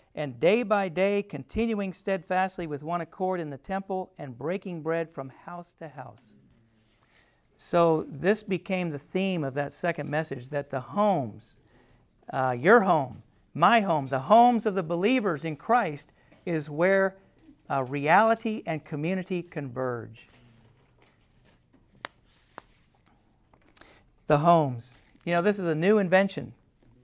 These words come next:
In the Old Testament times, the people of God didn't meet day by day and house to house. They met in the temple periodically.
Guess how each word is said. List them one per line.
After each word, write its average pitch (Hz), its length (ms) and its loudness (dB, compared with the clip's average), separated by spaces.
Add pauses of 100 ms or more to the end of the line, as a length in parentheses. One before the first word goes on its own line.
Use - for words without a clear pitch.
(420)
In 156 120 0
the 151 80 2
Old 202 200 6
Testament 202 460 0
times, 175 540 -2 (340)
the 147 140 -2
people 208 400 -2
of 139 120 -4
God 180 360 0
didn't 196 320 -2
meet 220 360 -2
day 165 200 2
by 151 220 2
day 147 200 0
and 135 100 -4
house 143 220 -2
to 123 120 -8
house. - 360 -8 (380)
They 175 120 2
met 214 220 8
in 226 100 2
the 220 60 0
temple 285 500 0 (680)
periodically. 254 800 4